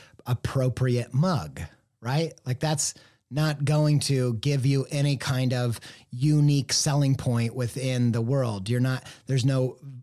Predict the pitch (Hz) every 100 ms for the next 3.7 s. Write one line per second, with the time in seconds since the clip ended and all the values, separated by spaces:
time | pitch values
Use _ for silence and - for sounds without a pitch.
0 | _ 127 - 139 139 131 139 143 139 113
1 | 107 92 78 76 - _ _ _ - 131
2 | 113 131 123 113 127 120 135 120 - 110
3 | 104 151 147 95 76 - -